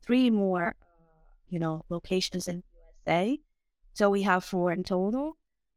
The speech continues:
Um, also, you know, it's, it's neighboring countries. Slovenia has two events, one on Julian Alps, another one coming Slovenia Alps. We have North Macedonia.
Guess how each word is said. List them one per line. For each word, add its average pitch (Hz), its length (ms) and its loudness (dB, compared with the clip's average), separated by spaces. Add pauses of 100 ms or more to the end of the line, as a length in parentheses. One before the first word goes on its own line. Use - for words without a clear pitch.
(120)
Um, 208 680 4 (160)
also, 233 540 4
you 220 120 4
know, 214 240 4
it's, - 360 -6 (400)
it's - 360 -2 (100)
neighboring 247 460 4
countries. 240 640 0
Slovenia 247 520 2
has 233 280 0
two 240 180 -2
events, 220 680 2
one 202 160 2
on 185 160 -2
Julian 254 460 2
Alps, 233 500 0 (420)
another 202 380 4
one 185 300 2
coming 190 400 0
Slovenia 262 580 2
Alps. 233 500 2
We 208 140 -4
have 190 180 0
North 190 320 2
Macedonia. 233 1080 2